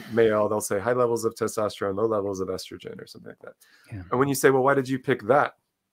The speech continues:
Speaker 1: um, arrange-, or that, those levels of hormones?" Again, the answer has to be because, like, those are the hormone levels typical of males.
Speaker 2: Man,
Speaker 1: Um,
Speaker 2: so,
Speaker 1: males.
Speaker 2: so you
Speaker 1: So what is,
Speaker 2: heard
Speaker 1: what does the word mean there,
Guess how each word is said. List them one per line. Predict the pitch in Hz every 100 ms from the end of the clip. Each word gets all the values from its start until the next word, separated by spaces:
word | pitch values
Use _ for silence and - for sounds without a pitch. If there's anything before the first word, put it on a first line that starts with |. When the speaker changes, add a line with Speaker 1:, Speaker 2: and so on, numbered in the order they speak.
| -
Speaker 1:
um, | 104 95 92 90 92 _ -
arrange-, | 113 95 95 95 110
or | 95
that, | 107 107 _ _ _ _ _ _ _ -
those | 110
levels | 98 90 92 92
of | 92
hormones?" | 92 92 98 - _ - _ _ _ _ _ _ _ 139
Again, | 165
the | 151 143
answer | 143 147
has | -
to | -
be | 185
because, | 160 151 135 123
like, | 120
those | 113 131 135 135
are |
the | 127
hormone | 120 143 139
levels | 135 127 113 - -
typical | 226 226 - 92 107 135 - -
of | 92 95 104 123 143 156
males. | 170 175 185 190 202 202 208 226 220 - -
Speaker 2:
Man, | 151 170 123 -
Speaker 1:
Um, | 104
Speaker 2:
so, | 104 110 101 104 - -
Speaker 1:
males. | - - -
Speaker 2:
so |
you | 123
Speaker 1:
So | 113
what | 123
is, | 139
Speaker 2:
heard | 156 160
Speaker 1:
what | 175
does | 175
the | 190
word | 175 165
mean | 175 170
there, | 160 143